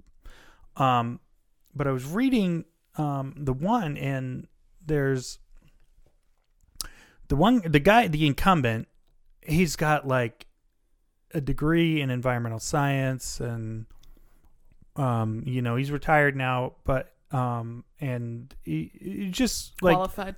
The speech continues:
Speaker 1: he seemed very qualified. The one thing that caught my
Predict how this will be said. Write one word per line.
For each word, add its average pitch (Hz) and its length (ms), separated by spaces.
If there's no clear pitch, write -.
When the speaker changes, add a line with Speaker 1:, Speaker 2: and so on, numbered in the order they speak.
Speaker 1:
he 180 160
seemed 220 360
very 165 220
qualified. 120 540
The 180 80
one 339 240
thing 285 200
that 208 160
caught 233 240
my 170 140